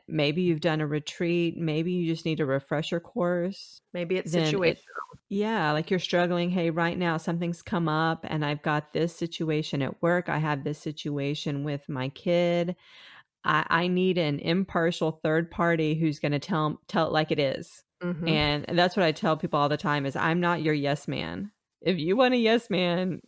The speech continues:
Speaker 1: go somewhere else. That's not me."
Speaker 2: <laughs>
Speaker 1: I'm, <laughs> I'm gonna tell you the truth, the hard truth. And, and, and so on an as needed basis, it's kinda like triage.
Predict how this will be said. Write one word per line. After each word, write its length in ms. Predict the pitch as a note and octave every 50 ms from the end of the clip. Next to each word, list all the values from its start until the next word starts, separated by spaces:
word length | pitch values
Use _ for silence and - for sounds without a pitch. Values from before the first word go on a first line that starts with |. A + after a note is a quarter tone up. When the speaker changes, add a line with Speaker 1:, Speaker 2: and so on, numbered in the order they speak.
| - E3
Speaker 1:
go 140 | - E3+ E3+
somewhere 340 | E3 - F#3+ F3+ F3 F3 E3
else. 300 | D#3+ C#3+ C3+ - - F3+
That's 200 | - D#3+ D#3 -
not 180 | - D#3+ D#3+ D#3+
me." 380 | D#3+ D#3 C#3+ - - F3 F3+ - _ _
Speaker 2:
<laughs> 140 | - -
Speaker 1:
I'm, 760 | D4+ D4 B3 - C#4+ C#4 B3 - C#4 B3+ - E3 F3 E3+ E3+ -
<laughs> 380 | - - G3+ G3+ C4 F3+ D#3 -
I'm 260 | - D#3+ E3 D3+ E3 G3
gonna 240 | G3+ A3 A#3+ A#3
tell 260 | A#3 - C#4 A#3 F#3+ G#3
you 140 | G#3 G3+
the 120 | G#3 A3+ A#3+
truth, 580 | A#3+ - - B3+ G3 F3+ F3+ F#3 F#3+ G3 G3+ -
the 80 | - G3
hard 300 | G3 G3+ F#3+ A3 B3 -
truth. 480 | - - C#4+ C4 B3+ B3 B3+ C4 B3+ - _ _ _ _ _ - - - - _ _ _ -
And, 840 | F#3+ F3 E3+ E3 E3+ E3 D#3+ D#3+ D#3+ D#3+ D#3+ D#3 D3+ D3+ - - - - -
and, 220 | - F3+ E3+ E3
and 140 | E3+ F3 E3+
so 480 | - - F3+ E3 D#3+ E3+ E3 D#3 - _ _ _ _ _ _ _
on 180 | - D#3+ D#3+ D#3
an 140 | D#3 D3 -
as 280 | - E3 F3 F3 E3+
needed 300 | F3+ F3 E3+ D#3+ D3 D3
basis, 500 | - F3 F#3 G#3 G3 - - D3+ D#3 -
it's 140 | D#3 C#3 -
kinda 220 | - G3 E3 D#3+ D3+
like 220 | C#3+ C#3 D3 -
triage. 680 | - - F#3+ F3 D3 C#2 C#2 - - F3 - - -